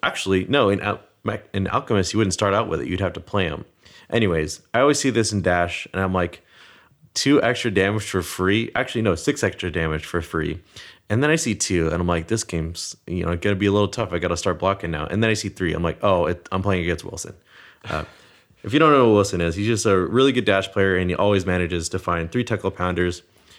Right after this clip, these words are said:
which is my worst nightmare. Uh, anyways, I would love to see something like that in Alchemist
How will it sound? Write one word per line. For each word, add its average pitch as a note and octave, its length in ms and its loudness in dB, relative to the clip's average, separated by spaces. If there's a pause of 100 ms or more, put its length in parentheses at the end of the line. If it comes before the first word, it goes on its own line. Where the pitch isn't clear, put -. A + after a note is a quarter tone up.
which - 180 -4
is - 40 -18
my G2+ 100 2
worst F#2 240 0
nightmare. D#2+ 340 -6 (600)
Uh, E2 200 0
anyways, G2+ 460 2 (500)
I G#2+ 120 0
would G#2 340 0
love A2 180 6
to A2 80 0
see G2+ 480 0
something G2 320 -2
like F2+ 140 0
that F2 280 0
in E2+ 240 -2
Alchemist A2+ 560 0